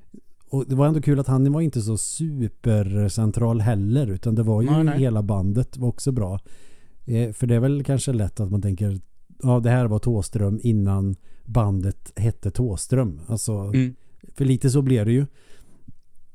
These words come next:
Speaker 1: Men det var kul att det var mycket fokus även på de andra medlemmarna.
Speaker 2: Mm.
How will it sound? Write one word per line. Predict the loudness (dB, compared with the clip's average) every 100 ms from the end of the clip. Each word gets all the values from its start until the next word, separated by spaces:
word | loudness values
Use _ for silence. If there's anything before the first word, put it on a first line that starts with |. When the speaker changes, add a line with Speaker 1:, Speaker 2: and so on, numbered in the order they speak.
| -18 -14 0
Speaker 1:
Men | 4 4 2 0
det | 0
var | 2
kul | 4 4 4
att | 2
det | 0
var | 2
mycket | 2 0 -2 0
fokus | -2 -2 -6 -2
även | 0 2 2
på | 2
de |
andra | 2 2 2
medlemmarna. | 0 0 0 2 0 -2 -6 _ -20 -20 -8
Speaker 2:
Mm. | -2 0